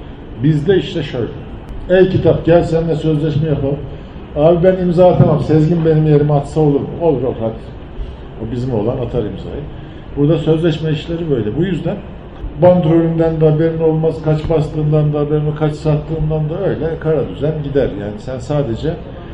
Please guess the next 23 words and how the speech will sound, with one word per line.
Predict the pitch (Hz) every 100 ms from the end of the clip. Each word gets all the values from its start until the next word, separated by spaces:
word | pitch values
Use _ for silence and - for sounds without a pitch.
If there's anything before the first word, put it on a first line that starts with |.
| - - - - 101
varlığını | 117 151 156 160 156 151 151 151
bu | 156
işi | 151 -
sevdiğin | - 143 143 147
için | 151 - 104
sürdürürsün | - 107 95 98 98 - 180 143
veyahut | 143 139 127 - - - - - - - - 107
cari | 143 147 147 170
bir | 135 110
yazarsındır. | 107 98 98 92 - 92 92 85 -
Piyasanın | 131 127 139
taleplerine | 143 131 139 135 135 127
göre | 123 123
yazabiliyorsundur. | 123 123 135 123 135 131 - - 139 135
Hazır | 120 135 135
müşteri | 113 139 131 131
var, | 131 139
"O | 139 135
ben | 131 131
buraya | 131 131
ne | 139
biçim | 123 127 117
kondururum? | 120 117 113 104 107